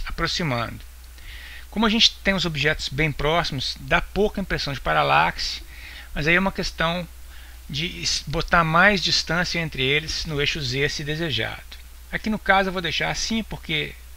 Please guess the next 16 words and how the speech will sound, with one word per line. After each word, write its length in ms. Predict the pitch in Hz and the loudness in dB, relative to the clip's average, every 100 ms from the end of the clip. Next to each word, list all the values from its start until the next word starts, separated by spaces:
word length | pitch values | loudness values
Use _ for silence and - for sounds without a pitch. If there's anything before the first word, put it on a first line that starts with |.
| - - - - - | -16 -16 -16 -16 -8
aqui 300 | - 139 165 - - | -2 -2 -2 -8 -2
tá 160 | - 160 | 0 2
passando, 520 | 160 131 - 143 135 | 0 -2 0 -2 0
tá 100 | 170 | 0
vendendo 340 | 165 143 139 | 2 2 2
a 60 | 139 | 2
ideia 300 | 113 117 123 | 2 2 2
que 80 | 160 | 0
eu 80 | 160 | -6
quero. 440 | - 156 175 190 - - - - - - - - - - | 2 4 4 0 -6 -14 -14 -14 -12 -12 -12 -10 -12 -12
Então, 360 | - 175 196 185 - - - - - | -2 0 0 -6 -14 -14 -14 -14 -4
esse, 500 | - 190 - 151 - - - - - | 2 4 4 -2 -6 -12 -16 -8 2
esse 220 | 190 - | 2 4
reposicionamento 800 | 147 240 240 208 - 180 160 147 | 4 4 4 0 0 0 0 -2
dos 160 | 151 135 | -4 0
layers 460 | 139 127 117 - | 4 4 2 -2